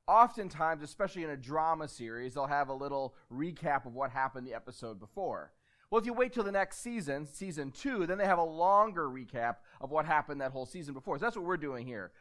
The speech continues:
We've done an introduction to the book of Acts. We've started the book of Acts. And then we're gonna have a reintroduction to what we've covered and where we're going, going forward. It's also an introduction to what we'll be doing at the Lord's table and at baptism.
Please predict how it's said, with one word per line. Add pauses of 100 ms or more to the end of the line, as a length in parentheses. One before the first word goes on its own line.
(120)
We've
done
an
introduction
to
the
book
of
Acts.
We've
started
the
book
of
Acts. (400)
And
then
we're
gonna
have
a
reintroduction (340)
to
what
we've
covered
and
where
we're
going, (160)
going
forward.
It's
also
an
introduction
to
what
we'll
be
doing (420)
at
the
Lord's
table (140)
and
at
baptism.